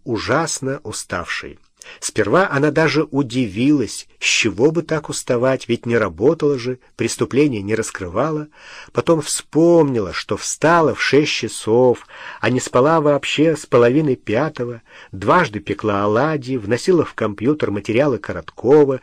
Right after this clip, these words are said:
читала сводки, присланные Лесниковым, ехала через полгорода в академию и обратно.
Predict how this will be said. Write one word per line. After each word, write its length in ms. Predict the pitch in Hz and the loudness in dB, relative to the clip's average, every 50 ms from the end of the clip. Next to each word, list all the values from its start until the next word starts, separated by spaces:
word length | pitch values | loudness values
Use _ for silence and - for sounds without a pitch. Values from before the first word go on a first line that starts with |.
| - - - - | -10 -20 -12 -6
читала 400 | - - - 165 175 170 120 - | -6 -4 -2 0 0 0 0 -2
сводки, 640 | - - - 87 101 135 165 160 147 - - 151 | -6 -12 -8 -2 2 4 4 4 2 0 -4 -6
присланные 760 | 143 - - - 135 143 139 - - 131 127 127 127 123 123 | -8 -6 -4 -2 -2 -2 -2 -4 -6 -4 -2 -2 -2 0 0
Лесниковым, 800 | 117 101 113 131 131 123 - - 117 107 - 110 110 117 110 - - - - - - | 0 2 4 2 2 2 -2 -10 -10 -8 -6 -4 -4 -4 -6 -8 -14 -20 -20 -20 -12
ехала 400 | - 98 135 190 170 - 135 120 | 0 4 4 4 4 4 0 0
через 300 | 110 - 120 113 120 - | 0 0 0 0 -2 -4
полгорода 720 | - _ 117 117 120 110 92 90 120 139 131 117 101 107 98 | -4 _ 0 0 2 0 2 2 4 4 4 2 0 -2 -2
в 80 | 95 | -2
академию 720 | 107 - - 107 98 87 92 139 180 180 165 160 143 117 87 | -2 -2 -2 -6 -6 -2 2 2 2 2 2 0 -2 -4 -4
и 120 | - 101 | -6 -12
обратно. 800 | 95 82 76 76 - - 135 170 175 160 - - 139 139 135 | -12 -12 -12 -10 -4 -2 0 0 0 -2 -4 -6 -8 -8 -8